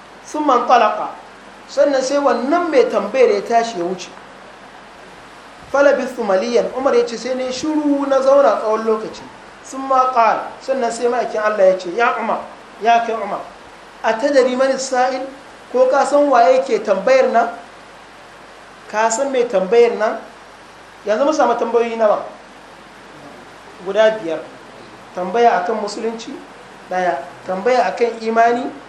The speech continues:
biyu. Tambaya akan ihsani, uku. Tambaya akan tashin alkiyama, hudu. Tambaya akan alamomin tashin alkiyama, biyar.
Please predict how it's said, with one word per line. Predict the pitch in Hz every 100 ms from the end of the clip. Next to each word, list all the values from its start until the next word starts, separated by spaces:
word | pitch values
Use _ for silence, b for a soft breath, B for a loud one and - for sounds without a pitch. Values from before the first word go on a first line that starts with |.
| - -
biyu. | 180 185 180 - -
Tambaya | 190 202 247 254 202
akan | 240 240 185
ihsani, | - 226 233 247 285 - - - 214
uku. | - 143 - - -
Tambaya | 196 208 254 226
akan | 214 240 240
tashin | 233 247
alkiyama, | 185 - 208 233 240 262 - - -
hudu. | 214 208 202 - -
Tambaya | - 196 214 240 226
akan | 202 240 202 -
alamomin | 247 269 269 262 269 269 269 269
tashin | 262 262 269
alkiyama, | 190 202 214 247 254 285 - - - - 147
biyar. | 156